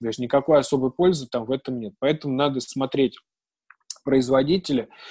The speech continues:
а, на сайте у него ут-, или писать письма, уточнять, а, каким методом у вас производится этот сироп топинамбура.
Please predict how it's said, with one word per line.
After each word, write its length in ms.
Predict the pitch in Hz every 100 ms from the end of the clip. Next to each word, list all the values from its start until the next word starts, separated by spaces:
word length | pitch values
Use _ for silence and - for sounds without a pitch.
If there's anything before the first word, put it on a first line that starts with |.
| - - -
а, 80 | 117
на 140 | 127
сайте 400 | - 170 170 -
у 40 | 123
него 280 | 127 147
ут-, 240 | 131 - _ _ _ -
или 180 | 156 139
писать 540 | - - 131 131 117
письма, 320 | 180 196 135
уточнять, 760 | 120 131 143 127 - 165 170 - _
а, 200 | 113 110
каким 380 | - 131 - 127
методом 400 | 151 175 131 120
у 80 | 110
вас 280 | 123 143 -
производится 640 | 113 113 113 143 139 -
этот 100 | 120
сироп 260 | - 117 117
топинамбура. 560 | - 120 107 95 -